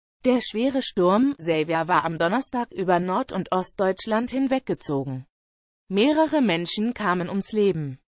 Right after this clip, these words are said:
An vielen Bahnstrecken entstand erheblicher Schaden. Probleme gibt es weiterhin auf der Strecke von Berlin in Richtung Hamburg. Sie ist erst ab kommendem Montag, sechzehnten Oktober, wieder zweigleisig befahrbar, wie die Bahn mitteilte.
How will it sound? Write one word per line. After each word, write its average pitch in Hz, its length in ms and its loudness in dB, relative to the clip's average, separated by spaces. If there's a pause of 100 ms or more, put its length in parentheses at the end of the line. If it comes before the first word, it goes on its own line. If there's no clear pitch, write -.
(120)
An 226 200 2
vielen 302 360 0
Bahnstrecken 190 720 0
entstand 180 500 -2
erheblicher 240 580 -4
Schaden. 185 540 -2 (340)
Probleme 190 520 -2
gibt 247 280 -4
es 226 160 -4
weiterhin 208 520 0
auf - 180 -6
der 254 140 2
Strecke 247 460 -4
von 214 260 -2
Berlin 175 360 -2
in 196 180 -2
Richtung 180 420 -2
Hamburg. 214 440 2
Sie 208 140 -4
ist 208 200 -4
erst 190 280 -2
ab 214 100 2 (100)
kommendem 240 440 2
Montag, 180 560 -2
sechzehnten 247 680 -2
Oktober, 202 580 -2
wieder 196 260 0
zweigleisig 170 840 -2
befahrbar, 214 720 0
wie 196 140 -8
die 175 140 -4
Bahn 165 360 0
mitteilte. 151 720 -6